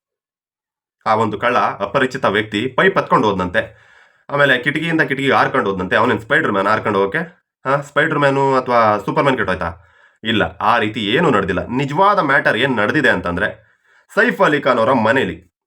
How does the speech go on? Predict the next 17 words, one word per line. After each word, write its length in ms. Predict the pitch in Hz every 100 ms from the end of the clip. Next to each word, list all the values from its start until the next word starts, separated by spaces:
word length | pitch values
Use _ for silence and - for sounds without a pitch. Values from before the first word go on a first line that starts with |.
| _ 131
ಒಬ್ರು 280 | 127 165
ಕೆಲ್ಸದವ್ರು 520 | - 175 208 147 147 139
ಇದ್ದಾರೆ, 180 | 98 87 _ _ _ _ _ _ _ _ _ _ _ _ _
ಕೆಲ್ಸದವ್ರು 400 | 185 196 156 143
ಇದ್ದಾರೆ. 520 | 101 90 139 - - -
ಆ 160 | 143 175
ಕೆಲ್ಸದವ್ರನ್ನ, 760 | - - 170 135 135 104 110 160 - _ _ _ -
ಆ 120 | - 160
ಕೆಲ್ಸದವ್ರಿಗೆ 760 | 175 190 208 208 170 202 -
ಒಬ್ಬ 220 | 127 127
ವ್ಯಕ್ತಿ 460 | 180 160 117 120 -
ಜೊತೆ 220 | 123 107
ಸಂಬಂಧ 480 | 170 127 143 151 143
ಇರುತ್ತೆ, 680 | 160 92 85 110 - - -
ಒಬ್ಬ 180 | 104 156
ಅಪರಿಚಿತ 420 | 117 101 139 139
ವ್ಯಕ್ತಿ. 360 | 131 104 110